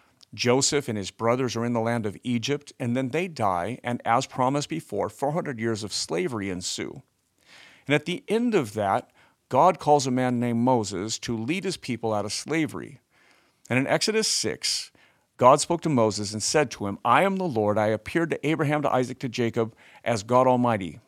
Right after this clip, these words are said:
But by my name, the Lord, I did not make myself known to them.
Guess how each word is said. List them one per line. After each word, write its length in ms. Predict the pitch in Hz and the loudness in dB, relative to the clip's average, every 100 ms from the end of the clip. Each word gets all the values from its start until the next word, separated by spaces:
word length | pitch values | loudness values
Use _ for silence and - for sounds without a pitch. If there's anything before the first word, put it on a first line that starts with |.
| - | 0
But 80 | 135 | 2
by 180 | 135 | 2
my 160 | 175 180 | 2 0
name, 200 | 160 165 | 0 0
the 60 | 156 | 0
Lord, 240 | 127 107 | 2 0
I 40 | |
did 160 | 104 110 | -2 -2
not 160 | 113 127 | 0 0
make 140 | 123 | -2
myself 360 | 123 - 104 107 | -6 -4 -6 -4
known 260 | 110 143 | -2 -2
to 80 | 120 | -2
them. 280 | 90 78 | -8 -10